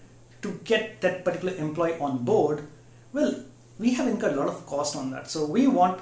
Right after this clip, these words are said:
what is that return once we have that person? Say, for example, I said, just picked up only five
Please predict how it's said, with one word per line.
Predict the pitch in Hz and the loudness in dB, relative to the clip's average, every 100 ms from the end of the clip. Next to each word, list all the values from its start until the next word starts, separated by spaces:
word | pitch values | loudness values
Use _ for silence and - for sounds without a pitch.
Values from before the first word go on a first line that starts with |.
| - | -8
what | 196 311 | -6 -4
is | 247 | -2
that | 175 123 | -4 -2
return | 139 139 208 135 131 | -2 4 4 4 -2
once | 156 185 - | -2 -2 -2
we | 208 | -4
have | 175 233 | -4 -2
that | 277 - | -2 -2
person? | 131 - | -8 -6
Say, | 185 | -4
for | 185 | -2
example, | 170 175 170 | -2 -2 -2
I | 156 | -2
said, | 170 170 - - | 0 0 -2 -14
just | - 233 - - | -2 0 0 -2
picked | 208 180 | -4 2
up | 190 190 | 2 2
only | 165 175 | -2 -4
five | - 180 269 294 | -4 -2 0 0